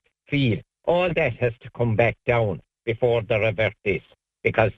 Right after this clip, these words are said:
the costs have gone too high. Like, farmers were struggling all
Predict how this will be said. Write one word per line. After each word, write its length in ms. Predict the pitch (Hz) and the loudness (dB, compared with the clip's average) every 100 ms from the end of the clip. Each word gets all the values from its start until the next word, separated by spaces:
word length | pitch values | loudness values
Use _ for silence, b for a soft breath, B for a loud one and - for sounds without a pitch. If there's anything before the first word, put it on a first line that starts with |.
| - | -4
the 100 | 120 | -2
costs 280 | 165 156 - | 0 -2 -2
have 100 | 131 | -2
gone 260 | 127 117 113 | 2 2 2
too 180 | 123 113 | 2 2
high. 320 | 117 113 95 _ b - | 2 0 -2 _ b -4
Like, 260 | 131 113 - _ _ - | -2 -2 -6 _ _ -4
farmers 400 | 170 180 170 139 | -2 0 0 -2
were 140 | 147 | -4
struggling 480 | 117 165 143 123 120 | -4 -2 -2 0 0
all 200 | 120 123 | 2 0